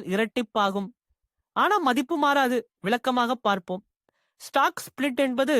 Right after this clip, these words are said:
ஒரு ஷேரை பல ஷேர்களாக பிரிப்பது. உங்கள் அக்கவுண்டில் அதிக ஷேர்கள் வரும், ஆனால்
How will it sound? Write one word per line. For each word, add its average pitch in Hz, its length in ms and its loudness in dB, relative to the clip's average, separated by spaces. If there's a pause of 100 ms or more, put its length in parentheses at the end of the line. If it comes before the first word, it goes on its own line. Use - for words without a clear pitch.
(220)
ஒரு 254 600 2
ஷேரை 254 400 0 (160)
பல 269 220 2
ஷேர்களாக 285 520 2
பிரிப்பது. 202 540 -4 (500)
உங்கள் 247 260 0
அக்கவுண்டில் 302 580 0
அதிக 277 360 2
ஷேர்கள் 262 340 0
வரும், 247 300 0 (340)
ஆனால் 269 380 2